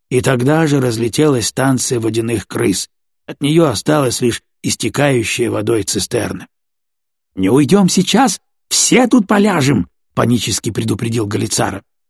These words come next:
Три пореза угрюмо посмотрел на помощника, потом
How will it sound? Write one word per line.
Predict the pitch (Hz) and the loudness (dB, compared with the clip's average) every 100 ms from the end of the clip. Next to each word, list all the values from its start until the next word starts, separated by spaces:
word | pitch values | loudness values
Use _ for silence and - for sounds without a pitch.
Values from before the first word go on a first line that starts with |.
| _ _ _ - | _ _ _ -4
Три | 143 | 0
пореза | 143 151 175 165 147 | 2 2 4 4 4
угрюмо | 143 135 156 139 | 4 4 4 4
посмотрел | 139 - 139 123 131 156 | 0 0 0 0 2 2
на | 147 143 | 2 2
помощника, | 143 147 151 - 147 143 143 - _ _ _ | 0 0 0 -2 -4 -2 -6 -8 _ _ _
потом | - 113 147 143 | -6 2 4 4